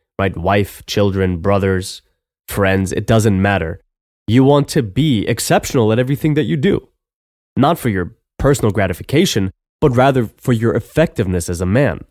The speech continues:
So that's the standard you should have for yourself, right? And I'll stand behind this. The standard you should have for yourself is excellence, but excellence to such a degree where it's suspicious even.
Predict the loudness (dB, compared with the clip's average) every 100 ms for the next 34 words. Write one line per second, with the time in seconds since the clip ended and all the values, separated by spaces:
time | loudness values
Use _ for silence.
0 | _ _ _ _ _ _ _ _ -2 2
1 | 2 2 -2 0 2 2 2 0 -2 0
2 | 0 0 -4 -4 -8 -12 -14 _ _ _
3 | 0 0 0 -2 -2 -2 -2 0 0 0
4 | 0 -2 -6 -12 -20 _ _ -4 0 2
5 | 2 0 0 0 0 0 0 -2 -2 -2
6 | -4 -6 0 0 0 -2 -2 -2 -2 -4
7 | -4 -8 -16 -20 _ _ _ _ 0 0
8 | -2 _ _ -2 0 0 0 0 0 0
9 | -4 -4 0 -2 -2 -4 -2 0 2 2
10 | -2 -8 _ _ -2 2 4 4 0 -8
11 | _ -6 0 0 0 -2 0 2 0 -4
12 | -6 -12 -12